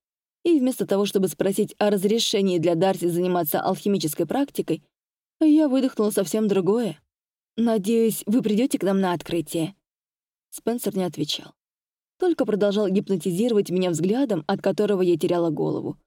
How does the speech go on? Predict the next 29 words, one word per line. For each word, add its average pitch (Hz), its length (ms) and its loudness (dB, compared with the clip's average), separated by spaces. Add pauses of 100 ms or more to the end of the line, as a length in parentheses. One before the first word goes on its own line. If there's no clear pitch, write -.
(260)
Словно 320 380 2
наложил 254 440 2
какое-то 208 440 2
заклятие, 202 600 2
которое 196 360 2
я 214 160 2
была 196 220 2
не 180 100 0
в 156 60 -6
силах 185 260 0
преодолеть. 147 680 -4 (680)
С - 100 -18
первой 196 300 2
нашей 175 240 0
встречи 202 500 -2
я 190 240 2
чувствовала, 190 460 -2
как 156 160 -8
меня 185 220 0
тянет 208 300 -2
к - 80 -20
этому 185 300 0
мужчине. 202 580 -2 (500)
До 285 120 4
сих 302 180 0
пор 330 140 0
не 226 100 2
могла 196 240 0
понять. - 480 -6